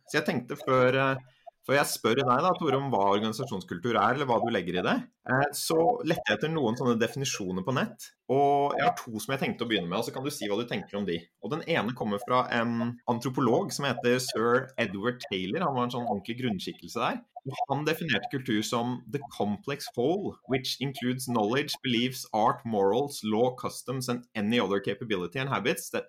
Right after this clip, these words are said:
acquired by man as a member of society». Så det er liksom alt sammen, egentlig. Og så har du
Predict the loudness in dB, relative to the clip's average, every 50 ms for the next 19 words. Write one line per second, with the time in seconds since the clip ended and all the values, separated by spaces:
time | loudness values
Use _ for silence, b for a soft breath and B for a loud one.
0 | _ -10 -8 -4 0 0 2 2 2 2 0 0 2 2 2 0 0 0 -2 -4
1 | -2 -2 -2 -2 0 0 2 2 2 0 0 -2 -2 -4 -2 0 0 0 0 -2
2 | -6 -4 -2 0 2 2 0 0 -4 -4 -6 -6 -4 0 2 2 2 2 0 -2
3 | -2 -2 -2 0 -2 -2 -4 -4 -4 -4 -6 -6 -8 _ _ -2 -2 -2 0 -2
4 | -2 0 2 4 4 4 4